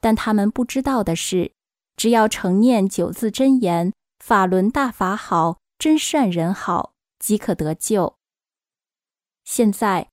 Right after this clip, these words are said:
到了大浪淘沙的时候，我第一次感觉到淘汰人的力度这么大。等解封之后，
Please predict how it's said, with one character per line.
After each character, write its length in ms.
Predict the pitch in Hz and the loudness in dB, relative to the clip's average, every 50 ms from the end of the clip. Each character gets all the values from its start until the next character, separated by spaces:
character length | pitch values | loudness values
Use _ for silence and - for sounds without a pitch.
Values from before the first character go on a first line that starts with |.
| _ _ _ _ _ | _ _ _ _ _
到 200 | - 277 262 247 | -2 0 0 2
了 240 | 220 196 185 175 185 | 2 2 2 0 0
大 240 | - - 269 254 247 | -2 -4 -4 -4 -2
浪 200 | 254 247 233 220 | 0 0 0 0
淘 180 | - - 170 | 0 -2 -4
沙 260 | 185 - - 254 254 254 | -4 -2 -2 -4 -2 -2
的 120 | 226 196 | -2 -4
时 240 | - - - 170 170 | -4 -4 -4 -4 -4
候， 400 | - - 190 180 165 - - _ _ _ _ _ _ _ _ _ _ | -4 -2 0 0 0 0 -4 _ _ _ _ _ _ _ _ _ _
我 120 | - 240 240 | 0 0 2
第 200 | - 302 302 302 | 2 2 2 2
一 40 | 302 | 0
次 280 | - - - 277 240 | -2 -2 -4 -2 -2
感 200 | - 208 196 185 | 0 0 -2 -2
觉 200 | 185 - 185 185 | -2 -2 -2 -2
到 280 | - 202 196 180 - - - | -2 0 0 0 0 -2 -4
淘 200 | - - 180 185 | -6 -6 -6 -6
汰 200 | - - 233 208 | -4 -4 -4 -4
人 200 | 196 175 160 165 | -4 -4 -6 -4
的 120 | 196 196 | -4 -4
力 240 | 208 233 240 220 190 | -4 -2 -2 -2 -2
度 240 | - 196 185 175 175 | -2 -2 0 0 -2
这 200 | - - 285 254 | -2 0 0 2
么 140 | 208 190 | 2 0
大。 380 | 165 - 180 180 175 165 - _ _ _ _ _ _ _ _ _ _ _ _ _ | -2 -4 -4 -4 -4 -6 -8 _ _ _ _ _ _ _ _ _ _ _ _ _
等 200 | - 233 247 269 | 2 4 4 4
解 200 | 262 - - 175 | 4 2 0 -2
封 240 | 170 - 262 233 233 | 0 0 0 0 0
之 200 | - - 254 247 | 0 0 -2 -2
后， 380 | - - 254 226 196 - 226 | -2 -2 0 0 0 -2 -4